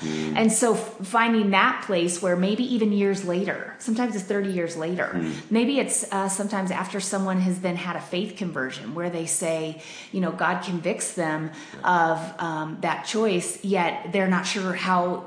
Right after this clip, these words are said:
Speaker 2: they know they've experienced his forgiveness.
Speaker 1: Mm.
Speaker 2: Um, but then what do I do with that?
Speaker 1: Yeah.
Speaker 2: And so just that further part of the journey, um, that sometimes isn't discussed.
Speaker 1: Mm-hmm.
Speaker 2: Yeah.
Speaker 1: I love that.
Speaker 2: Yeah.
Speaker 1: Um, so, so how do people find you?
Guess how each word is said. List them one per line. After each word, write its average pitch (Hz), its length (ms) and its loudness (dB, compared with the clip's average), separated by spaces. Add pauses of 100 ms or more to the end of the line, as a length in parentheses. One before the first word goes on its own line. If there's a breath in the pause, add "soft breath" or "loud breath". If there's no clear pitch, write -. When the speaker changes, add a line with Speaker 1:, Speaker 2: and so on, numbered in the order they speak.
Speaker 2:
they 190 140 4
know 220 240 6
they've 240 160 4
experienced 202 560 0
his 185 160 -2
forgiveness. - 840 -2
Speaker 1:
Mm. - 520 -8
Speaker 2:
Um, 156 520 2
but 190 320 2
then 202 180 4
what 208 80 4
do 240 60 2
I 208 100 0
do 214 240 2
with - 260 0
that? - 260 -8
Speaker 1:
Yeah. 65 60 -10 (360 loud breath)
Speaker 2:
And 214 120 4
so 220 160 4
just 254 300 2
that 202 360 0 (140)
further 208 340 0
part 175 300 0
of 160 140 -6
the 151 80 -2
journey, 143 760 -4
um, 160 360 -4
that 151 140 -4
sometimes 175 440 -4
isn't 156 280 -8
discussed. 117 680 -6
Speaker 1:
Mm-hmm. 76 360 -8
Speaker 2:
Yeah. 151 240 -4
Speaker 1:
I - 40 -4
love 71 160 -8
that. - 180 -10 (240)
Speaker 2:
Yeah. 165 320 0 (100)
Speaker 1:
Um, 82 440 -2 (800)
so, - 300 0
so 104 120 -2
how 104 180 -4
do 147 100 -2
people 101 680 -6 (140)
find 80 420 -4
you? 67 340 -8